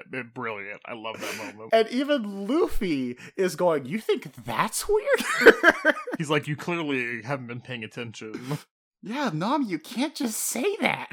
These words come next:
Speaker 2: <laughs>
Speaker 1: And Nami doesn't see race, you know? Everyone's just people.
Speaker 2: Uh, <laughs> but Nami can, uh,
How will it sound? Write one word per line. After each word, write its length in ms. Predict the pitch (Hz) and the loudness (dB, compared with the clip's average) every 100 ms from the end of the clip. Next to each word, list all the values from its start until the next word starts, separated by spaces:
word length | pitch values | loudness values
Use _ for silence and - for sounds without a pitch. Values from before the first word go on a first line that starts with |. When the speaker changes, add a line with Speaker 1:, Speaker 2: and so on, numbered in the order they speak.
| - | 0
Speaker 2:
<laughs> 80 | |
Speaker 1:
And 160 | - 160 | 2 6
Nami 240 | 151 170 | 6 6
doesn't 300 | 247 175 151 | 6 4 4
see 160 | 147 156 | 0 0
race, 680 | 143 156 135 131 - - - | 0 0 0 -4 -10 -10 -10
you 100 | 139 | -8
know? 180 | 135 147 - - | -6 -8 -10 -6
Everyone's 320 | 143 139 139 135 | -6 -2 -4 -4
just 160 | 135 | -8
people. 380 | 233 151 117 113 _ _ _ - | -6 -6 -6 -12 _ _ _ -10
Speaker 2:
Uh, 300 | - 196 185 175 - - 147 - | -4 0 0 -2 -8 -12 -12 -2
<laughs> 0 | |
but 1200 | 254 208 - 269 - 226 - 185 156 170 147 131 98 | 2 2 0 -4 0 -2 -2 -8 -6 -6 -4 -6 -4
Nami 280 | 92 127 101 | -4 -4 -6
can, 360 | - 98 104 | -8 -8 -6
uh, 100 | - | -6